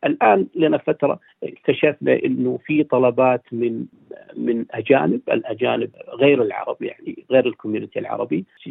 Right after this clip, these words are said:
شافوا، صاروا ياخذوا التمر هذا ويستخدموه كمحلي طبيعي في،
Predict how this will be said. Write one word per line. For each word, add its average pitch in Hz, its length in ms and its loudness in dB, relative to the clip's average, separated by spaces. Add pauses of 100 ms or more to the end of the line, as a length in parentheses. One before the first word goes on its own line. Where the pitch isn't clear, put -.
(160)
شافوا، 156 460 2 (120)
صاروا 156 320 0
ياخذوا 139 380 -2
التمر 127 420 -8
هذا 120 300 -4
ويستخدموه 113 640 -4
كمحلي 110 680 -4
طبيعي 107 580 -2
في، - 360 -4